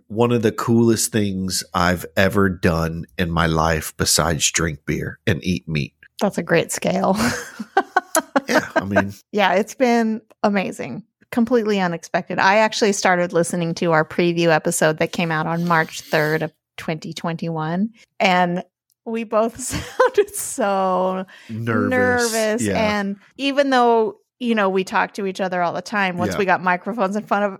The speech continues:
Speaker 2: in front
Speaker 1: Yeah.
Speaker 2: of us, it was really
Speaker 1: It's a,
Speaker 2: awkward
Speaker 1: it's a different
Speaker 2: and
Speaker 1: animal.
Speaker 2: strange.
Speaker 1: It's a different animal when a microphone's in your
Speaker 2: <laughs>
Speaker 1: face.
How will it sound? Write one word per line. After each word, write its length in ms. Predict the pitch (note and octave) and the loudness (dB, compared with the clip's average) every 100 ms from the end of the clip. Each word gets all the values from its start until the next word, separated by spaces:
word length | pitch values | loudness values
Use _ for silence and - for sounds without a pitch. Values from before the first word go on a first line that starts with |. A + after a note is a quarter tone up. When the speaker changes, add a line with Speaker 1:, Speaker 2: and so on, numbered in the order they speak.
| - | -10
Speaker 2:
in 100 | G#3+ | -8
front 200 | A3+ G3 | 0 2
Speaker 1:
Yeah. 40 | G3 | 4
Speaker 2:
of 40 | |
us, 180 | G#3 A#3 | 2 2
it 80 | G#3+ | 0
was 160 | A3+ A#3 | -2 -2
really 280 | A#3 A3+ C#3+ | 0 2 2
Speaker 1:
It's 80 | B2 | 2
a, 40 | |
Speaker 2:
awkward 180 | G#3+ G#3+ | 2 2
Speaker 1:
it's 120 | C#3+ | 0
a 80 | - | 2
different 300 | D#3 A#3 D#3+ | 4 4 2
Speaker 2:
and 80 | D3+ | 2
Speaker 1:
animal. 140 | F#3 | 2
Speaker 2:
strange. 600 | - G#3 G#3 G#3+ A#3 C#4+ - | 0 0 -2 -6 -8 -8 -2
Speaker 1:
It's 220 | C3+ E3 | 0 0
a 40 | |
different 420 | C3+ C3+ C#3+ D#3+ | 2 0 2 2
animal 420 | D3 D#3 B2+ G#2+ G#2 | 4 4 2 2 2
when 140 | G2+ | 0
a 60 | G2 | 2
microphone's 640 | G#2 G2+ - F2 F2 - | 2 0 -2 -2 0 0
in 80 | E2 | 0
your 120 | E2 | -4
Speaker 2:
<laughs> 0 | |
Speaker 1:
face. 480 | - D#2 C2 - | -2 -2 -2 -10